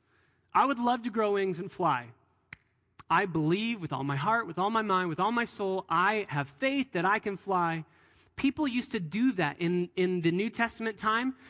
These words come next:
Um, that's why Satan's temptation of Jesus was not a new temptation.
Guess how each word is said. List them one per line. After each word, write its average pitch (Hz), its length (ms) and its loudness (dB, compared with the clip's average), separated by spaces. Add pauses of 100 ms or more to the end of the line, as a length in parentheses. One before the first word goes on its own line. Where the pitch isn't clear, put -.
(200)
Um, 143 240 -2
that's 196 220 0
why 226 200 2
Satan's 208 720 -4
temptation 208 640 -2
of 170 100 0
Jesus 190 380 -4
was 165 120 -4
not 202 240 2
a 175 60 0
new 180 260 0
temptation. 196 640 -4